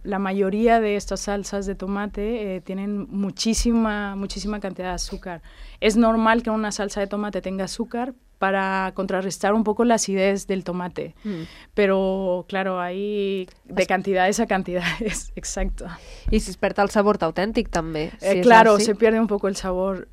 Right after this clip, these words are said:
Speaker 1: Sí, al, al momento de leer la etiqueta, si tú ves que el azúcar va en los primeros ingredientes, esto quiere decir que la
Speaker 2: Espantem-nos també,
Speaker 1: Exacto,
Speaker 2: com
Speaker 1: sí, sí,
Speaker 2: deies.
Speaker 1: sí, porque, eh, el orden de los ingredientes es depen-, depende de la cantidad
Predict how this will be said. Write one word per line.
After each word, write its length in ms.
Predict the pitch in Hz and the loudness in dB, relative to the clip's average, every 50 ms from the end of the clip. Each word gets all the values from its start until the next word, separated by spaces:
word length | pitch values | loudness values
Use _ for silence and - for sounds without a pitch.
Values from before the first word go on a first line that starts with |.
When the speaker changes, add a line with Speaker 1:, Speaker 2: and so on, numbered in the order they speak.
| - | -10
Speaker 1:
Sí, 260 | - - - 220 220 208 | -6 -4 0 2 4 4
al, 240 | 214 208 214 202 - | 4 2 2 0 -2
al 240 | - 202 214 208 208 | -2 -2 -2 -2 0
momento 460 | 208 208 214 226 240 240 262 254 247 | 0 2 2 4 4 6 6 6 6
de 360 | 254 240 233 226 226 220 220 | 6 6 6 6 6 6 4
leer 240 | 220 226 220 226 220 | 6 6 4 4 4
la 80 | 233 233 | 4 2
etiqueta, 460 | 220 - 208 - 220 220 - 202 185 | 2 2 2 2 2 2 4 2 0
si 120 | - - 196 | 0 -2 -2
tú 100 | 214 208 | 0 0
ves 120 | 202 - | 0 0
que 120 | - 220 214 | 0 0 0
el 80 | 208 | 0
azúcar 500 | 196 - - 233 220 - 196 180 180 185 | 0 0 0 -2 0 0 0 0 2 2
va 100 | 190 190 | 2 2
en 60 | 196 | 2
los 160 | 196 190 - - | 0 -2 -4 -6
primeros 340 | - 196 190 185 190 - | -6 -4 -4 -4 -2 -2
ingredientes, 600 | 208 196 196 185 185 180 185 190 202 - 220 190 | -2 -2 0 0 0 0 0 -2 -2 -2 -2 -2
esto 180 | 202 196 - 202 | -4 -6 -6 -6
quiere 160 | - 196 190 | -4 -4 -2
decir 340 | 185 180 - - 220 247 240 - - - - - - | -4 -4 -2 -2 -2 -4 -4 -6 -14 -20 -14 0 4
que 100 | 208 - | 4 6
la 100 | 208 190 | 8 6
Speaker 2:
Espantem-nos 600 | 285 254 220 254 247 240 240 233 220 214 - - | 6 8 10 12 12 12 12 10 10 8 8 4
també, 240 | 220 208 196 - 165 | 2 4 6 6 6
Speaker 1:
Exacto, 520 | 160 175 214 226 226 233 240 - - 247 | 6 8 8 8 8 8 10 10 10 10
Speaker 2:
com 80 | 233 226 | 12 12
Speaker 1:
sí, 80 | 233 240 | 12 12
sí, 100 | 240 240 | 12 12
Speaker 2:
deies. 200 | 233 240 214 196 190 | 12 10 8 8 6
Speaker 1:
sí, 160 | 240 240 247 | 6 4 4
porque, 640 | 220 220 240 240 - 202 202 202 202 196 185 - - - | 4 2 2 2 2 2 2 4 2 2 0 -4 -6 -6
eh, 520 | - 208 202 202 208 202 202 196 190 190 196 196 196 196 196 196 - - - - - | -4 -2 0 0 0 0 0 -2 -2 -2 -4 -6 -6 -6 -6 -8 -8 -10 -12 -8 -6
el 160 | - - 208 | 0 4 6
orden 240 | 214 226 233 247 254 | 6 8 8 6 6
de 80 | 247 240 | 4 4
los 160 | 226 - 220 | 2 2 0
ingredientes 800 | 220 220 208 208 208 214 214 214 233 233 - 285 262 - - - | 0 0 2 2 2 4 2 2 2 0 -2 -2 -4 -4 -6 -8
es 380 | - 208 214 208 202 - 190 185 | -6 -4 -4 -4 -6 -8 -6 -4
depen-, 340 | 208 196 202 196 190 - - | -4 -2 -2 -4 -4 -4 -6
depende 360 | 190 185 - 196 214 214 220 | -6 -6 -4 -4 -2 0 0
de 80 | 226 | 0
la 120 | 214 196 190 - | 0 -2 -2 -2
cantidad 680 | - 175 175 160 - - 185 180 180 185 190 190 | -2 -2 -2 -4 -6 -6 -2 0 2 2 2 0